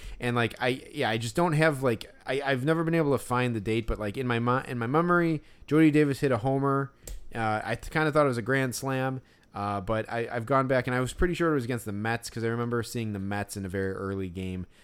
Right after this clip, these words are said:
uh, that I went to. I've, you know, since Baseball Reference has become, like, a thing, I've, I've kind of gone back and scoured his, like, game, his homer log,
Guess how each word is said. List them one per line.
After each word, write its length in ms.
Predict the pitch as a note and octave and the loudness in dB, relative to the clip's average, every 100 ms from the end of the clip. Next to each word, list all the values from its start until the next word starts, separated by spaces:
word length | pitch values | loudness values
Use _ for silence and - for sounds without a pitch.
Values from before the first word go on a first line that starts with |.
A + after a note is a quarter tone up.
| _ - | _ -8
uh, 160 | F#2 | -6
that 120 | F#2+ | -4
I 60 | F#2+ | -4
went 220 | F#2+ F#2+ | -4 -6
to. 280 | - G2 F#2+ - - - | -6 -4 -4 -8 -14 -6
I've, 240 | A2+ A2 - - _ _ _ - | -4 -6 -16 -20 _ _ _ -10
you 140 | C#3 | -6
know, 80 | B2 | -4
since 280 | - D3+ A2+ | -2 -2 0
Baseball 540 | B2+ C3 - B2+ A#2 | 0 0 2 2 4
Reference 340 | A#2 A2+ A#2+ | 2 0 -2
has 100 | G#2 | -4
become, 340 | F#2+ G#2+ A2 G#2 | -6 -4 -4 -2
like, 160 | F#2+ | -4
a 40 | F#2+ | -6
thing, 380 | - A#2 A2 G#2+ | -4 -2 0 -2
I've, 180 | G2+ - | -6 -6
I've 160 | A2+ | -6
kind 180 | A2 A#2 | -2 -2
of 140 | G2+ F#2+ | -2 -2
gone 220 | A2+ A2+ | -2 0
back 220 | A2 G#2 | -2 -2
and 80 | G2+ | -8
scoured 460 | - G#2+ G#2+ A2 | -6 -2 0 0
his, 180 | G#2 F#2 | -2 -4
like, 240 | F#2+ E2+ - | -6 -6 -6
game, 380 | G2+ G#2+ A#2 | -4 -4 -4
his 160 | A#2 G#2 | -4 -4
homer 340 | G2 A2 A#2+ | -2 -2 0
log, 380 | C3+ C#3 D3 D#3 | 0 0 0 -4